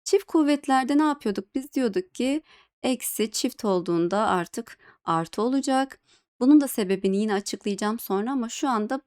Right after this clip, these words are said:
bu haliyle bilmeniz yeterli. İkinin sıfırıncı kuvveti bir. Burada sıfır sadece bakın ikinin üzerinde. Eksi ilgilendirmiyor. O zaman eksi yazılır.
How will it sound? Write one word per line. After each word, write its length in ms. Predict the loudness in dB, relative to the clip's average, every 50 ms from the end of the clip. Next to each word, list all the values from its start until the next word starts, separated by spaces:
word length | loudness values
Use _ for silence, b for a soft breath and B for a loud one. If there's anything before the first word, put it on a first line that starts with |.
| _ -8
bu 120 | -4 -2
haliyle 400 | -2 0 0 0 -2 -2 -2 -2
bilmeniz 380 | -2 -2 -2 -2 -2 -2 -4 -4
yeterli. 600 | -4 -4 -4 -2 -2 -2 -2 -2 -2 -4 -4 b b b b b _
İkinin 280 | -4 0 0 0 0
sıfırıncı 480 | 0 -4 -8 -8 -4 -2 0 0 0 -4
kuvveti 580 | -6 -8 -6 -4 -4 -6 -6 -6 -8 -8 -4 -2
bir. 400 | 0 0 0 -2 -2 -6 -10 -16 _ _ _ _ _ _ _ _ _ _ _ _ _ _ _ _ _ _ _ _ _ _ _ _ _ 2
Burada 340 | 4 4 4 4 4 0
sıfır 380 | 0 0 -2 -4 -4 -2 -2 -2
sadece 680 | -2 -4 -4 -2 0 2 2 2 2 2 0 0 -2 -4
bakın 200 | -4 -2 -2 -2
ikinin 340 | -2 -2 -2 0 2 2
üzerinde. 680 | 0 0 0 0 0 2 0 0 0 0 -2 -2 -2 -4 B B B B B B B _
Eksi 320 | -8 -6 -6 -6 -4 -2 0
ilgilendirmiyor. 1160 | 0 0 0 -2 0 2 2 2 2 0 0 -2 0 0 0 2 2 2 2 2 0 0 0 -2 B B B B B B B _
O 60 | -6
zaman 260 | -2 0 0 0 -2 -4 _ -6
eksi 380 | -6 -6 -6 -6 -10 -8 -6 -4
yazılır. 800 | -2 0 0 0 0 -2 0 0 0 -2 -2 -4 -6 -8 -10